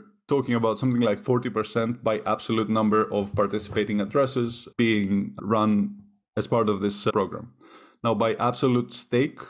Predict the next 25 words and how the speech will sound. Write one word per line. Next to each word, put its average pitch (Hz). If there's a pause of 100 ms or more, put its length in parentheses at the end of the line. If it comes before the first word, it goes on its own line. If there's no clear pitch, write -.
(140)
the 123
number 123
is 107
a 110
lot 107 (200)
lower. 98 (100)
It's 101
actually 101
twenty-two 107
point 104
two 107
million 101
algo 101 (140)
online 101
through 95
Folks. - (2000)
So 143 (220)
I 139
think, 170 (560)
at 139
least 160
in 139
the 117
short 139
term, 165